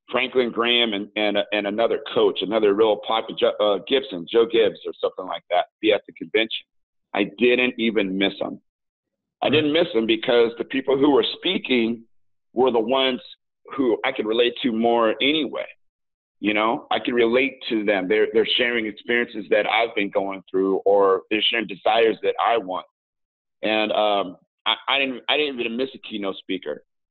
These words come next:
You know, it was great to be around the people who have been out there fighting right alongside us. So it really inspired me to step up my game, you know, being on stage and Andy saying, "This is the last time you're gonna be able to come up here as a key leader,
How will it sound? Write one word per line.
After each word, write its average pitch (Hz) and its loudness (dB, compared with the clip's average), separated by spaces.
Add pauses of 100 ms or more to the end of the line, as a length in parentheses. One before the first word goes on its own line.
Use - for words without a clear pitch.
(120)
You 98 -4
know, 101 0
it 113 2
was 110 -2
great 131 0
to 131 -4
be 127 0
around 120 0
the 101 -2
people 117 -2
who 113 0
have 101 0
been 110 -2
out 104 0
there 92 2
fighting 98 0 (140)
right 101 2
alongside 98 0
us. 87 0 (100)
So 90 0 (560)
it 113 4
really 151 4
inspired 123 0
me 117 -6 (120)
to 104 -2 (180)
step 120 -2 (100)
up 107 -2
my 101 -8
game, 107 -8
you 107 -12
know, 98 -4
being 123 -6
on 113 -2
stage 113 0 (1120)
and 101 -8
Andy 107 -2
saying, 107 0
"This 110 -2
is - -10
the 98 0
last 104 2
time 107 -4
you're 107 -6
gonna 95 -10
be 104 -2
able 98 0
to - -16
come 110 -4
up 117 -2
here 98 2
as 90 0
a - -20
key 147 -2
leader, 95 2